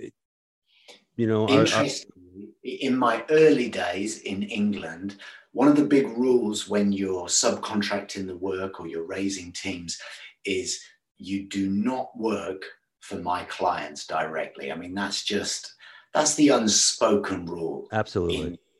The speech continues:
Speaker 2: in, in contracting. You do not work for my clients directly. And I lay that out crystal clear, like,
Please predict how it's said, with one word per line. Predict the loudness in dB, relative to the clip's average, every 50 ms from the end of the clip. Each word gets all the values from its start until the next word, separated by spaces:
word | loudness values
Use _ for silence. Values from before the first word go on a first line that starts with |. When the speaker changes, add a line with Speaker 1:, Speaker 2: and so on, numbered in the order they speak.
| _ _ -10
Speaker 2:
in, | -10 -10
in | -8
contracting. | -6 -6 -6 -6 -6 -6 -6 -6 -8 -8 -12 -14 -12 -12
You | -10 -10 -10 -10 -12
do | -10 -2 4 6 8 10 10
not | 8 6 4 2 0 0
work | 0 0 0 0 -2
for | -6 -8
my | -8 -8 -8 -8
clients | -8 -6 -6 -4 -4 -6 -6 -8 -6
directly. | -4 -4 -4 -4 -4 -4 -4 -6 -8 -12 -12 -12 -14 -14 -14 -14 -8 -2 2
And | 4
I | 6 8 10
lay | 10 10 10 8 8
that | 6 6 4 4 2
out | 0 0 0 -2
crystal | -2 0 0 2 2 2 2 2
clear, | 0 -2 -4 -4 -4 -4 -6 -8 -14 _ _ _ -6
like, | -2 -2 -2 -2 -4 -8 -14